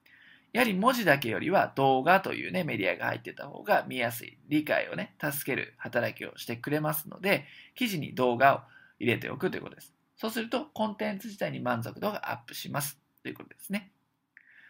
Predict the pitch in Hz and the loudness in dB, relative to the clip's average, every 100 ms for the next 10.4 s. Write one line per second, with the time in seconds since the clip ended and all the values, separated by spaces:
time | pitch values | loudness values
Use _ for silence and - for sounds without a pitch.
0 | _ - 254 156 160 139 - 202 226 269 | _ 2 4 6 6 6 0 -2 0 -2
1 | 233 147 143 123 131 120 120 120 120 170 | -2 -2 -2 -4 -2 -4 -4 -4 -4 -2
2 | 147 - - - 233 233 247 240 196 - | -2 -6 -8 2 2 4 4 4 0 -4
3 | - - - 214 254 254 262 254 254 247 | -14 -20 -4 0 0 0 0 0 2 2
4 | 233 - - _ - 127 123 117 117 127 | 2 -4 -8 _ -10 -6 -4 -6 -4 0
5 | 165 - - - - _ _ _ _ - | 0 0 -8 -10 -16 _ _ _ _ -8
6 | 240 220 226 240 240 233 247 240 - - | -2 2 2 2 0 2 2 2 -2 -4
7 | 67 - - 180 143 - - _ 170 247 | -8 -8 -2 0 -2 -10 -20 _ 0 0
8 | 262 269 262 262 - 285 262 247 220 - | 0 -2 -2 -2 -6 -4 -4 -2 -4 -6
9 | 175 175 131 110 - 139 113 110 - - | 2 4 4 2 -4 -4 -4 -6 -8 -10
10 | - - 226 | -12 -8 -8